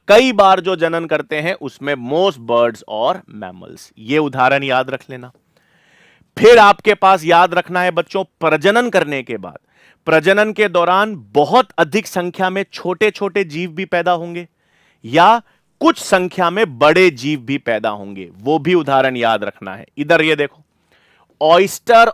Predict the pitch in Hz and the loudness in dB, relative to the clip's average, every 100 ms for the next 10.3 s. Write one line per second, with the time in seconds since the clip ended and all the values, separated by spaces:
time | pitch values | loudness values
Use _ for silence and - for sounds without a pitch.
0 | - 170 180 - - 151 151 151 143 185 | 0 2 2 0 -4 -2 0 -2 -2 -6
1 | 135 127 - 117 98 73 _ _ _ _ | -6 -8 -8 -12 -12 -16 _ _ _ _
2 | _ _ _ 147 202 202 190 185 170 185 | _ _ _ -2 0 0 0 0 -2 -6
3 | 165 151 156 139 156 185 - 165 175 170 | -4 -2 0 0 0 -4 -6 -2 -2 0
4 | 170 170 160 151 151 143 113 _ _ _ | -2 -2 -4 -4 -6 -8 -10 _ _ _
5 | _ 147 165 180 - - 214 202 190 - | _ 2 2 0 -8 0 2 2 0 -2
6 | 151 147 165 160 196 143 139 - 175 180 | -2 -2 -2 -4 -8 -6 -8 -8 -6 -4
7 | 170 147 147 139 175 220 220 _ _ _ | -4 -6 -6 -2 -2 -2 -6 _ _ _
8 | 120 185 - - 175 170 165 247 254 - | -4 -4 -4 -10 -6 -4 -4 -6 -6 -2
9 | 175 180 160 - 180 - 143 139 151 147 | 0 0 -6 -10 -10 -8 -8 -6 -8 -6
10 | 196 233 240 | -8 -6 -10